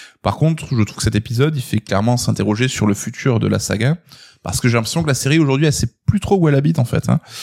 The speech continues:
On voit qu'en quinze ans, bah, tous les piliers fondamentaux de la série,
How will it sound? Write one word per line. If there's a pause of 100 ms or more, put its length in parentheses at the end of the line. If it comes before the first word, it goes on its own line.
(340)
On
voit
qu'en
quinze
ans, (320)
bah,
tous
les
piliers
fondamentaux
de
la
série,